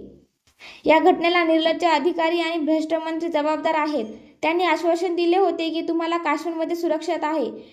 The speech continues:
पण ही घटना दुःखदायक आहे. मंत्री आणि अधिकाऱ्यांनी राजीनामा द्यावा. आपण सुद्धा धर्म विचारून सर्व कार्य, खरेदी, विक्री केली पाहिजे.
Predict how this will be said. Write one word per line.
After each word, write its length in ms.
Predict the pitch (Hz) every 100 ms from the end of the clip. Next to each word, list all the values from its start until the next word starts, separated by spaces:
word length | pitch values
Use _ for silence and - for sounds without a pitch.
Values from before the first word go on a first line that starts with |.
| _ _
पण 140 | 349 403
ही 100 | 381
घटना 280 | 339 330 349
दुःखदायक 480 | 330 330 349 349 349
आहे. 320 | 330 320 - - -
मंत्री 380 | 277 320 320 370
आणि 200 | 349 349
अधिकाऱ्यांनी 680 | 320 359 349 330 339 349 302
राजीनामा 540 | 285 277 320 320 330
द्यावा. 320 | 294 277 226 214 - - _ _ -
आपण 280 | 262 269
सुद्धा 240 | 370 381 349
धर्म 240 | 311 294 320
विचारून 360 | 320 330 311 339
सर्व 260 | 330 320
कार्य, 420 | 330 285 294 320 320 311
खरेदी, 440 | 269 277 302 320 320
विक्री 320 | 302 311 320
केली 280 | 320 294 311
पाहिजे. 640 | 320 330 302 220 - -